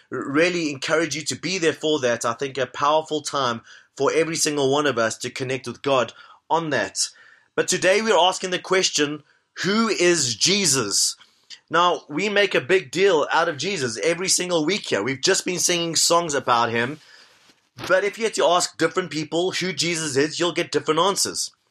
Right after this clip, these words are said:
Buddhism teaches that Jesus was not a god, but an enlightened man like Buddha. Hinduism teaches that Jesus is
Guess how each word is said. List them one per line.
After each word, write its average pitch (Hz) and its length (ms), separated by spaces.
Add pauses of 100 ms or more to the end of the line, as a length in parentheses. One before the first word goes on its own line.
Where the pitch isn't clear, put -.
(380)
Buddhism 170 420
teaches 175 360
that 147 180
Jesus 156 440
was 139 140
not 160 140
a 165 40
god, 151 360 (340)
but 156 320
an 151 140
enlightened 139 680
man 131 380
like 120 360
Buddha. 127 460 (480)
Hinduism 151 580
teaches 151 340
that 143 140
Jesus 143 440
is 127 260